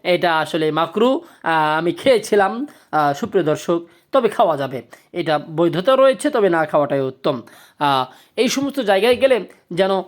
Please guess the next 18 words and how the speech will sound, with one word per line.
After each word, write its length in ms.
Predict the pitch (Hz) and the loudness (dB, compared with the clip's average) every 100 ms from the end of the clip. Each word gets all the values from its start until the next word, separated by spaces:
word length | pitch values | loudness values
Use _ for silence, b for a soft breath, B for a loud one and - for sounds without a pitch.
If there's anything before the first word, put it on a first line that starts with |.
| B B | B B
নতুন 380 | 170 226 302 285 | 0 0 2 -2
কিছু 200 | 254 220 | -2 -6
খেতে 280 | - 202 185 | -4 2 2
ইচ্ছা 240 | 165 - | 2 -2
করে, 240 | 165 147 139 - _ | -2 0 -2 -10 _
তো 80 | - | -2
আপনারা 280 | 156 175 175 | -2 0 -2
এখানে 200 | 175 180 | 0 0
আসলে 420 | 175 175 196 165 - B 175 | 0 -2 -4 -4 -6 B -6
বিভিন্ন 380 | 220 269 285 | -4 0 2
রকমের 280 | 247 214 220 | 0 0 -2
নতুন 280 | 202 208 202 | 0 0 -2
আইটেমের 600 | - 175 190 196 190 185 | 0 -2 0 2 2 0
খাবারও 360 | - 170 185 202 | 0 0 2 2
পাবেন, 380 | 196 175 170 160 b b 165 | 0 2 -2 -4 b b -6
যা 220 | 160 156 | -2 0
আপনারা 340 | 151 160 147 | -2 -2 -2
খেয়ে, 340 | 147 - 156 | -2 -4 -4